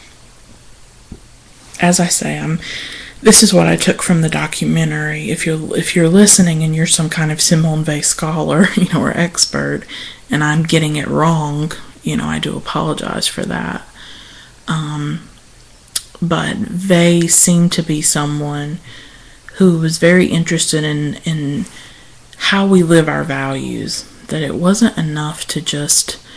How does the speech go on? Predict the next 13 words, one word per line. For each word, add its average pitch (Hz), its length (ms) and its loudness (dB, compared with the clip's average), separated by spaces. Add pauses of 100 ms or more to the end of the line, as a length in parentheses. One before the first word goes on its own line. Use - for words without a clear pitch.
(360)
believe 156 460 2
things, 139 460 -6
that - 100 -2
you 165 140 0
need 175 340 4
to 185 100 0
put - 280 -4
those 156 260 -2
beliefs 147 540 -4
into 156 320 -6
your 151 120 -4
everyday 147 500 -4
life. - 600 -10